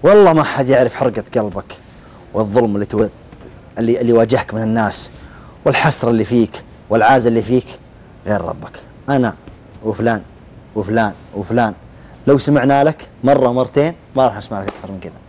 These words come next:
الدعاء قصة،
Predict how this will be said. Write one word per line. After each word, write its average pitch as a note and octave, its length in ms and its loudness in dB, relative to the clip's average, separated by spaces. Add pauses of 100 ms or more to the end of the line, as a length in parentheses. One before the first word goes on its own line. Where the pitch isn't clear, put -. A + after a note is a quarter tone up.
(2500)
الدعاء F3 340 4
قصة، - 360 -6